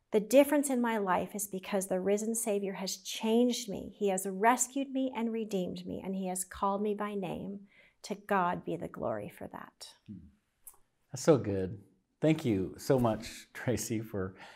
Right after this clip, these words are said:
Speaker 2: for sharing that. You know, even though I've lived, uh, through that with you, uh, as your husband,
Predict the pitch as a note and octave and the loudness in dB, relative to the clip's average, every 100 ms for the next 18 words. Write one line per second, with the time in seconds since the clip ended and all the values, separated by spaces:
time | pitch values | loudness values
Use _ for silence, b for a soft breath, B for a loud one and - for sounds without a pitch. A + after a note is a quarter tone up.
0 | B B B _ - B2 - C3+ B2 A#2 | B B B _ 0 2 6 6 6 6
1 | A2+ C3+ C3+ C3 E3 E3 D3 B2+ B2+ A#2+ | 4 4 4 6 8 8 8 8 6 8
2 | B2 C3 C3 C#3 - - _ _ A#2 A2+ | 10 10 8 -4 -14 -20 _ _ 4 6
3 | A2 G#2+ G2+ - - - D3+ C#3+ B2 A2+ | 6 6 2 -4 -8 6 8 10 8 6
4 | B2+ C#3 C#3+ D3+ D#3 D3 - B2 G#2+ G2 | 2 2 4 6 6 2 -6 -2 0 2
5 | B2 A#2+ G#2 B2 B2+ B2 B2+ B2+ B2 | 0 0 2 2 2 4 4 4 0